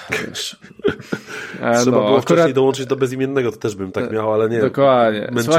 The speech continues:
Speaker 1: Słuchajcie,
Speaker 2: się
Speaker 1: no
Speaker 2: z gównem, pozdrawiam <laughs> Nikitę. <laughs> Ciekawe, jak się bawi. Nikita, odezwij się do nas.
Speaker 1: O, właśnie, nie-, niech się odezwie,
Speaker 2: <laughs> Jak
Speaker 1: bo jestem
Speaker 2: się,
Speaker 1: ciekaw.
Speaker 2: <laughs> jak się bawisz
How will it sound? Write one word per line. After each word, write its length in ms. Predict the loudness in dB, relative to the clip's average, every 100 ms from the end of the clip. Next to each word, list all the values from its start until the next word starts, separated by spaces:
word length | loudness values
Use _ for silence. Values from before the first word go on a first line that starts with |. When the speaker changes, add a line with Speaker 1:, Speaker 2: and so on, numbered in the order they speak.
| 2
Speaker 1:
Słuchajcie, 20 | 2 2
Speaker 2:
się 60 |
Speaker 1:
no 80 | 2
Speaker 2:
z 200 | -2 -6
gównem, 420 | -2 0 0 -2
pozdrawiam 520 | -2 -2 0 0 -4 -6 -8
<laughs> 180 | -10 -10
Nikitę. 380 | -6 0 2 2 0 -14 0 0
<laughs> 440 | 2 -6 -6 -8
Ciekawe, 360 | -4 0 2 4
jak 140 | 2
się 140 | 2 2
bawi. 280 | 2 2
Nikita, 300 | -6 -8 -2 0
odezwij 300 | 0 -2 -6
się 140 | -4
do 100 | -6
nas. 160 | -2 4
Speaker 1:
O, 160 | 4
właśnie, 380 | 6 2 4 2
nie-, 140 | 2
niech 160 | 0 0
się 120 | 2
odezwie, 260 | 4 4 4
Speaker 2:
<laughs> 80 | 4
Jak 20 |
Speaker 1:
bo 40 |
jestem 260 | 2 0 0
Speaker 2:
się, 140 | 2
Speaker 1:
ciekaw. 340 | 2 2 2 2
Speaker 2:
<laughs> 100 | 0
jak 100 | 2
się 140 | -2
bawisz 460 | 2 2 2 -6